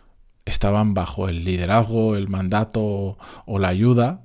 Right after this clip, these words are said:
de alguien que realmente sabía hacer las cosas y sabía sacar el po-, el potencial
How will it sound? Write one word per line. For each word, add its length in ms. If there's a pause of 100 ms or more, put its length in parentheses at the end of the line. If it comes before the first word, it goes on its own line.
(160)
de 220
alguien 220
que 100
realmente 400
sabía 220
hacer 160
las 160
cosas 240
y 60
sabía 280
sacar 280
el 100
po-, 240
el 160
potencial 640